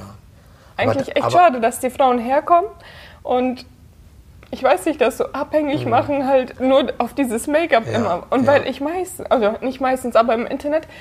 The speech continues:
Speaker 2: präsentiere ich mich halt immer mit Make-up.
Speaker 1: Ja.
Speaker 2: Und ich glaube, dass viele dann so denken, oh ja, so nicht oberflächlich, aber da muss man halt immer so toll aussehen,
Speaker 1: Ja.
Speaker 2: immer hübsch sein.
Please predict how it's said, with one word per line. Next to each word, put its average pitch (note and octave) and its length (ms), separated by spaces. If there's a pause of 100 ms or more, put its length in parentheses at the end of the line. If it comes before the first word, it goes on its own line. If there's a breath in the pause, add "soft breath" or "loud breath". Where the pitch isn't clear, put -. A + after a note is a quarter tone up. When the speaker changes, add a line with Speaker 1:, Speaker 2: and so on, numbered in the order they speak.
(240 loud breath)
Speaker 2:
präsentiere B3 420
ich D4+ 100
mich C#4 160
halt C4+ 160
immer B3+ 180
mit A#3+ 180
Make-up. D4 420 (100)
Speaker 1:
Ja. G#2+ 220 (440)
Speaker 2:
Und B3+ 120
ich B3+ 100
glaube, C4+ 260
dass A#3+ 200
viele C#4 200
dann A#3 200
so A#3+ 100
denken, A3+ 340
oh A#3 120
ja, A3+ 380 (300)
so A3+ 260 (200)
nicht A#3 220
oberflächlich, E4 680
aber C4 240 (460 loud breath)
da A3+ 80
muss B3 160
man B3 240
halt A#3 120
immer B3 220
so A3 100
toll C4 300
aussehen, A#3+ 380
Speaker 1:
Ja. G3+ 80
Speaker 2:
immer A3+ 200
hübsch - 280
sein. A#3 260